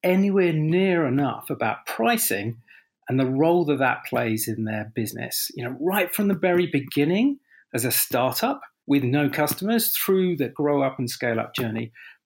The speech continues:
price is the ultimate arbiter, the proxy, if you like, for the value they create and deliver. But, you know, my premise, and the premise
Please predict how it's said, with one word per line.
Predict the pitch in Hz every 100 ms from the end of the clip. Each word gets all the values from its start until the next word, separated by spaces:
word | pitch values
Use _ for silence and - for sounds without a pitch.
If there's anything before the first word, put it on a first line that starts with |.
| _
price | - - 160 175 - - - _ -
is | 143 143
the | 147
ultimate | 139 143 - 135 123 -
arbiter, | 190 160 147 - 110 120 139 - _ -
the | 143
proxy, | - - - - - 104
if | 113
you | 113
like, | 110 -
for | -
the | 107
value | 101 120 110 110
they | 110 110 _
create | - - 107 143 - 135
and | 117
deliver. | 120 123 143 - 120 - - - - - _ -
But, | 151 147 - -
you |
know, | 147
my | 135 226 285 -
premise, | - 131 117 - - -
and | 139 135 139 139 135 -
the |
premise | 151 165 147 -